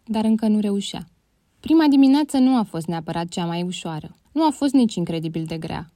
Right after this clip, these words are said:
Oricum, mă așteptam ca greul să vină mai degrabă atunci când Victor înțelegea mai bine că urma să stea ti-, mai mult timp cu bunicile decât cu mami. Dar cred că i-am transmis din starea mea de emoții,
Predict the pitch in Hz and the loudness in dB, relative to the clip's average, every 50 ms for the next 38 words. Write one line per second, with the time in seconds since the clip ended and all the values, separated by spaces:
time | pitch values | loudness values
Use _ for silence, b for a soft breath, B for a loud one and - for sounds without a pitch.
0 | _ _ - 196 196 196 - 196 196 196 202 190 185 - - 180 175 - 190 185 | _ _ -4 -2 -2 -2 -2 -2 -2 0 0 -2 -4 -6 -8 -10 -8 -6 -6 -4
1 | 190 185 185 175 170 175 175 175 170 185 202 208 - - 190 175 196 196 190 190 | -4 -4 -4 -6 -6 -6 -8 -8 -6 -6 -6 -6 -6 -6 -6 -4 -2 -2 -2 -2
2 | 190 185 180 180 175 180 185 196 196 202 196 190 - 196 190 - - 196 185 180 | -2 -2 -4 -4 -4 -4 -4 -4 -2 -2 -4 -4 -4 -4 -6 -4 -4 -4 -4 -4
3 | 196 190 - - 208 202 202 196 - 202 196 190 185 208 202 202 202 196 185 180 | -6 -6 -6 -6 -4 -2 -2 -2 -2 -2 -4 -4 -2 -2 -2 -2 -2 -2 -2 -2
4 | - 214 202 180 165 170 - _ - 214 214 208 214 214 214 - 214 208 - 226 | -2 -2 -2 -2 -4 -8 -10 _ -2 0 2 2 2 0 0 -2 -6 -6 -4 -4
5 | 214 208 - 202 - - 208 208 202 208 214 214 214 208 - 220 208 202 - 202 | -4 -4 -4 -8 -8 -6 -4 -2 0 0 0 0 0 0 0 0 -2 -2 -2 -6
6 | 185 196 196 214 240 226 226 - 185 175 165 170 185 180 185 175 190 180 - - | -4 0 2 2 2 2 0 -4 -6 -6 -6 -6 -6 -6 -6 -6 -8 -10 -4 -2
7 | 214 214 202 190 170 165 165 165 156 - _ _ _ _ _ _ _ - 226 233 | 0 0 0 0 -4 -6 -8 -10 -12 -14 _ _ _ _ _ _ _ -2 -2 -2
8 | 226 - 285 - - 285 277 262 254 - 240 240 240 233 - 254 233 226 214 208 | 0 0 -2 0 2 2 4 4 4 4 4 2 2 4 2 2 2 2 0 0
9 | 202 - - 208 196 196 190 185 180 175 180 175 175 175 170 165 165 156 - - | 0 -2 -2 -2 -2 0 -2 -2 -2 -2 -2 -2 -2 -2 -4 -4 -8 -10 -12 -14
10 | 180 160 | -16 -16